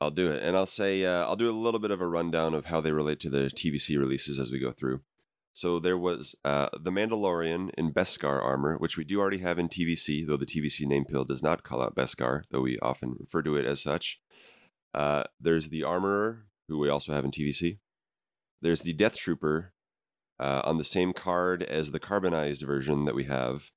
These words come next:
which we sort of assume but have no real intel. Maybe we'll find out this week, but we assume it's coming in the Navarro, uh, Cantina playset on the same card, which would be great to see. Um, Bo-Katan, who is coming in the next wave of Vintage Collection,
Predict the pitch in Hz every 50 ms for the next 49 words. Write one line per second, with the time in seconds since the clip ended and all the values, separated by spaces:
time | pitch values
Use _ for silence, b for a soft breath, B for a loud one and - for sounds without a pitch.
0 | _ _ _ _ - - 82 - - - - 82 85 85 82 80 80 80 - -
1 | - - 87 85 82 78 62 - - - - - - 98 101 107 110 113 113 113
2 | 101 - 80 76 52 76 76 73 69 76 73 76 76 76 78 82 80 80 80 78
3 | 73 73 78 78 76 76 76 76 - - 80 82 - 87 82 82 85 87 90 _
4 | _ _ _ _ - - 76 78 76 73 - - 73 71 71 69 - 73 - -
5 | 113 127 123 - - 76 76 85 78 82 80 76 - - 101 92 90 85 - -
6 | - 80 80 80 78 76 73 73 71 67 76 76 73 73 73 71 - _ b b
7 | b b _ _ - - 69 67 67 64 - - - 78 73 - 80 76 73 -
8 | - 78 73 - - 82 78 65 69 69 65 - 71 71 69 69 - 69 69 69
9 | 78 80 85 _ _ _ _ _ _ _ _ - - 69 - 69 65 76 73 73
10 | 71 69 - - - - 71 76 82 92 _ _ B B B B B B _ _
11 | _ _ - - 69 73 73 73 - - 71 71 101 113 120 - 107 - - 82
12 | 78 78 76 76 82 85 - - 82 87 87 82 76 - - 101 87 87 85 78
13 | 78 80 101 120 120 - - 87 80 76 71 76 71 69 78 73 - - - -
14 | 71 69 69 - - 73 71 71 71